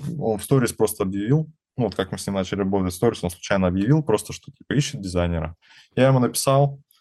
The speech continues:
говорю: «Привет, типа, вот я могу сделать круто». Показал свои работы,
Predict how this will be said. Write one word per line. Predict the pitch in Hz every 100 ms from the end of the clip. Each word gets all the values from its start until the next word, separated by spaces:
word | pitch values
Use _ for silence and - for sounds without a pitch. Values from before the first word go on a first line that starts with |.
| _ -
говорю: | 98 98
«Привет, | 95 117 160 160 - _ -
типа, | - 90
вот | 117 139
я | 117
могу | 120 101 110
сделать | 98 104 95
круто». | - 98 92 87 90 -
Показал | 92 104 113
свои | 110 101
работы, | 101 110 147 143 107